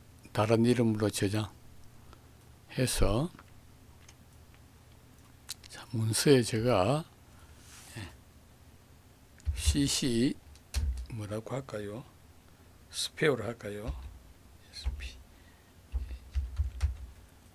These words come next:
예, 요렇게 해서 저장을 하고 프리미어에 와서 바로 쓰시면 되겠습니다. 아,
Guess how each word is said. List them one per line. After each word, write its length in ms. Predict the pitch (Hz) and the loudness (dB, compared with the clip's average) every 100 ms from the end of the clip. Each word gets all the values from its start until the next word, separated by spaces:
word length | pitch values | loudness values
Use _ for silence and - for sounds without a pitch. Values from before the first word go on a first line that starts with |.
| - - - | -20 -8 -4
예, 100 | 92 - - 113 | -4 -6 -8 -6
요렇게 360 | 110 - 104 | -4 -4 -2
해서 520 | 113 - 92 110 202 - - - - - - - - - - - - - - - - - - - - - - - - - - - - | -2 -4 -4 -4 -6 -10 -20 -20 -20 -20 -20 -20 -20 -20 -20 -20 -20 -20 -20 -20 -20 -20 -20 -18 -18 -18 -20 -20 -20 -20 -20 -20 -16
저장을 420 | - 98 110 117 113 | -6 -2 0 0 0
하고 560 | 135 117 98 110 170 - - - - - - - - - | 0 2 4 4 2 -2 -20 -20 -20 -20 -20 -20 -18 -2
프리미어에 540 | 131 127 139 135 120 | 4 6 8 6 6
와서 540 | 104 117 - 123 - - - - - - - - - - | 4 0 2 2 0 -12 -20 -20 -20 -20 -20 -20 -18 -12
바로 240 | 107 120 | -8 -4
쓰시면 460 | - 151 208 170 131 | -2 0 2 0 0
되겠습니다. 600 | 95 92 - 95 - - - - | 0 0 0 -6 -8 -14 -10 0
아, 160 | - | 2